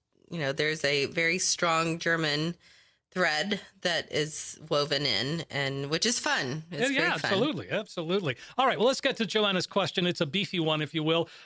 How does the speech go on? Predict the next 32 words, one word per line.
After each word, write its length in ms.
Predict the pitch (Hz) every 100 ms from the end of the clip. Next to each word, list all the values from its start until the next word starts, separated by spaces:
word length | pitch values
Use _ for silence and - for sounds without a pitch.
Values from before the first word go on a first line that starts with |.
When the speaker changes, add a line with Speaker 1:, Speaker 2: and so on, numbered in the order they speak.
| -
Speaker 2:
Uh, 260 | 175 175
she 220 | 165 - 277
says, 420 | - 226 220 190
My 200 | 196 185
anxiety 640 | 165 156 220 262 277 262
is 240 | 226 175 -
off 320 | 196 240 -
the 80 | 233
chart 380 | - - 233 170
lately 340 | 170 165 180
with 240 | 202 165 -
these 320 | 175 156 - - _ _ 170 135 -
fears 500 | 269 233 160 190 190
and 240 | 185 165
concerns 680 | - 160 - 247 196 185 180
about 280 | 175 180 202
recession. 480 | 196 302 285 180 - _ - _ 160
I 80 |
pushed 340 | 165 - 302 277
my 80 | 254
retirement 580 | 220 - 233 233 226 175
date 200 | 208 214
already 500 | 196 185 202 180 180
because 360 | 165 175 160
my 140 | 165 170
income 520 | 202 226 - 185 170
now 280 | 170 185 185
largely 600 | 156 156 190 247 202 170
goes 380 | 143 165 160 -
towards 320 | 208 180 -
supporting 800 | 170 - 214 214 214 208 190 -
necessities 840 | 160 151 - 262 220 180 143 143